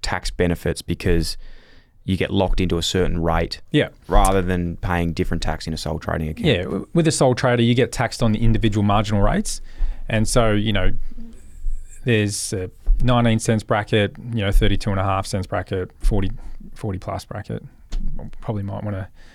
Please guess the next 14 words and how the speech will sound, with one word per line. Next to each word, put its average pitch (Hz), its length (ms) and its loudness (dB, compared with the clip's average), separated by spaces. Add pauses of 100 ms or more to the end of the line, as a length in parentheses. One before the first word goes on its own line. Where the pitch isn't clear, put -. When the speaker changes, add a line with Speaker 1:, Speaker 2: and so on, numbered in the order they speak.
(480)
Speaker 2:
clarify 113 480 2
those 107 260 4
Speaker 1:
Yep. 90 80 2
Speaker 2:
before 117 260 2 (180)
<laughs> - 240 -2
you 101 80 -2
Speaker 1:
Yep. - 140 2 (140)
Speaker 2:
go - 200 -2
there. - 300 -10 (480)
But 135 200 0
yeah, 135 140 6
basically 127 420 2
with 123 260 2
the, 117 400 0